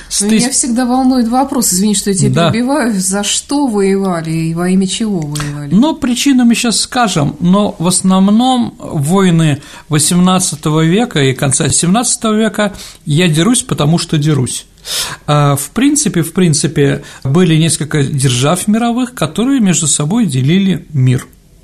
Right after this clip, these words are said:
Speaker 1: Ну, в первую очередь, Европу. Это была Англия, что понятно. Вторая страна — это была Франция при Людовике четырнадцатом. А, при Людовике четырнадцатом была разработана такая доктрина французская, внешнеполитическая,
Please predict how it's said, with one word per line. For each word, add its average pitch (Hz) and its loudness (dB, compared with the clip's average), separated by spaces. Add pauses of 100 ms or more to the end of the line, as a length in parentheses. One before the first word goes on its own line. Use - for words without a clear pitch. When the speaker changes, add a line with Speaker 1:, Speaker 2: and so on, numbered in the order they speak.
(120)
Speaker 1:
Ну, 175 -4
в - -4
первую 190 2
очередь, 151 -4
Европу. 131 -2 (540)
Это 143 0
была 135 0 (260)
Англия, 139 0 (320)
что - -4
понятно. 151 0 (260)
Вторая 220 0
страна — 175 0
это 147 -2
была 156 0
Франция 131 -4 (260)
при 143 -2
Людовике 143 2
четырнадцатом. 131 -4 (560)
А, 143 2 (140)
при 170 2
Людовике 180 2
четырнадцатом 185 0
была 175 2
разработана 151 0
такая 147 -2
доктрина 143 0
французская, 143 -2
внешнеполитическая, 147 -2